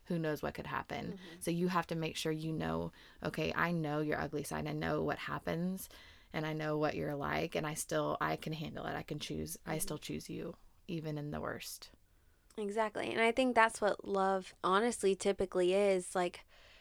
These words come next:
Speaker 2: and I get it. Like, we grew up seeing, whether you know this or not, we did truly gr-,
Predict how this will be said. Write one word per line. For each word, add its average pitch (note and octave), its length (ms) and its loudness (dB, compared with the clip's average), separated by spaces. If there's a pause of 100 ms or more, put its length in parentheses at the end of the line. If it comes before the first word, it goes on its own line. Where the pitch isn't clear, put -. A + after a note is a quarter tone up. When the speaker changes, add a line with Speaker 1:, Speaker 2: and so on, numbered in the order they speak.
(220)
Speaker 2:
and C4+ 140 4
I C#4+ 120 6
get F3+ 240 4
it. G3 220 8
Like, F#3 260 4
we G3+ 240 2
grew F#3+ 260 4
up F3+ 200 6
seeing, F#3+ 640 4 (400)
whether F#3+ 340 6
you G3 280 4
know G3+ 260 4
this F3+ 260 0
or F3 60 0
not, E3+ 380 0 (520)
we A3 160 2
did A3 300 8
truly G3 340 8
gr-, F3+ 260 2